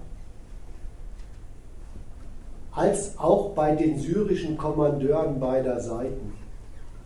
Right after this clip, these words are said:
Da werden nämlich mittlerweile Tote fürs Schaufenster produziert.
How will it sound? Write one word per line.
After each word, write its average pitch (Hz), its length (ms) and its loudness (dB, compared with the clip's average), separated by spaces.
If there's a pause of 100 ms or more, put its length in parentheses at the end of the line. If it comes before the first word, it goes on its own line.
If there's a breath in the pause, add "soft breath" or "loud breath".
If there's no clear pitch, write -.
(1200)
Da 143 160 2
werden 165 280 6
nämlich 156 360 6
mittlerweile 151 880 4 (180)
Tote 160 380 4
fürs 131 280 0
Schaufenster 151 800 0
produziert. 127 880 -2